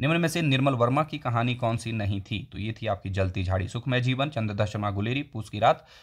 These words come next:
प्रेमचंद जी की कहानी रही है। रस खान ने अधिकतर जो अपना काव्य रचा है वो इन्होंने ब्रजभाषा में रचा है। होरी मुंशी प्रेमचंद जी के कौन से पात्र का, अ, कौन से उपन्यास का पात्र है? तो ये था आपके गोदान का प्रमुख पात्र।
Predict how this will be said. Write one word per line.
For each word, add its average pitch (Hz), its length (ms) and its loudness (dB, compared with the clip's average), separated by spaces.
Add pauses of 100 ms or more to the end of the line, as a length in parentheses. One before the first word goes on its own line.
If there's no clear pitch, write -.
(240)
प्रेमचंद 113 420 0
जी 104 100 0
की 110 120 -10
कहानी 95 340 0
रही 90 200 -2
है। 90 120 -4 (320)
रस 131 160 2
खान 151 200 6
ने 165 120 0
अधिकतर 127 460 -2
जो 127 100 2
अपना 120 440 0 (160)
काव्य 117 220 6
रचा 120 200 2
है 123 120 0
वो 120 180 -6
इन्होंने 104 300 -2 (100)
ब्रजभाषा 104 500 0
में 104 220 -2 (360)
रचा 117 220 4
है। - 500 -4 (140)
होरी 165 220 4
मुंशी 156 260 2
प्रेमचंद 143 440 0
जी 151 100 -2
के 156 120 -6
कौन 120 240 0
से 123 120 -6
पात्र 113 440 -2
का, 120 220 6
अ, 113 200 0
कौन 131 220 2
से 139 140 -6
उपन्यास 113 460 2
का 113 80 2
पात्र 131 300 4
है? 147 160 0
तो 120 140 -8
ये 107 180 -2
था 127 500 0
आपके 101 340 -4
गोदान 107 440 4
का 117 160 -2
प्रमुख - 460 -6
पात्र। - 600 -4